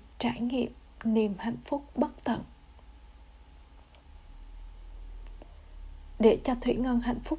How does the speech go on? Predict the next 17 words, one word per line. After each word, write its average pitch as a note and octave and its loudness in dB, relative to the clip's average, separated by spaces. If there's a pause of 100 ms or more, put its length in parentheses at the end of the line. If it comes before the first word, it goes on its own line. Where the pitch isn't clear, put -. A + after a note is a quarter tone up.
của - 6
con A#3 2 (260)
luôn A#3+ 8
liên A#3 8
tục - 2
dâng A3+ 2
cao, A#3 4 (1040)
hãy - 2
tiếp D#4 4
tục A3 4
quyên B3+ 0
tặng A#3 2 (280)
châu A#3+ 6
ngọc A#3+ 4 (240)
kiến A3 4 (100)
thức E4 2 (300)
bất C#4+ 4